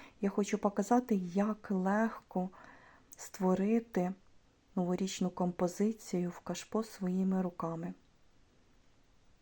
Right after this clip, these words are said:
Для виготовлення композиції я взяла ось таке керамічне кашпо, внутрішній діаметр тринадцять і висота його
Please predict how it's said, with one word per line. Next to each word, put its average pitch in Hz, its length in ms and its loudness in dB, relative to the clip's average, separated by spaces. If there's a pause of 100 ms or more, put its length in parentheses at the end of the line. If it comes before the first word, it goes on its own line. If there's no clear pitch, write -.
(1300)
Для 214 160 -4
виготовлення 240 600 0
композиції 226 800 -2 (240)
я 214 180 -2
взяла 196 340 -6
ось 170 200 -10
таке 180 440 -10
керамічне 185 520 -8
кашпо, 233 480 -4 (460)
внутрішній 202 480 -8
діаметр 180 520 -8
тринадцять 214 760 -8
і 202 40 -4
висота 185 460 -8
його 202 280 -8